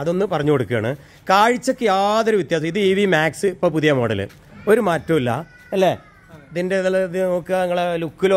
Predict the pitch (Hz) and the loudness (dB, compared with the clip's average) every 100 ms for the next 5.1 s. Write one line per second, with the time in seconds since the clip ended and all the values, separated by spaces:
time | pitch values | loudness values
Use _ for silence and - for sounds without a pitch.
0 | 165 170 190 214 220 196 185 156 - 147 | 2 0 0 2 2 2 0 -2 -2 -2
1 | 123 - - - 156 180 202 202 196 214 | -2 -6 -18 -10 -4 -2 0 0 2 0
2 | - - 185 220 247 262 254 208 202 208 | -4 -8 -4 -2 0 0 2 2 2 2
3 | 165 202 190 - - 165 185 220 - - | 0 -2 -4 -8 -8 -2 0 0 -2 0
4 | 247 202 190 185 175 180 214 - 175 - | 0 2 -2 0 2 2 0 0 -4 0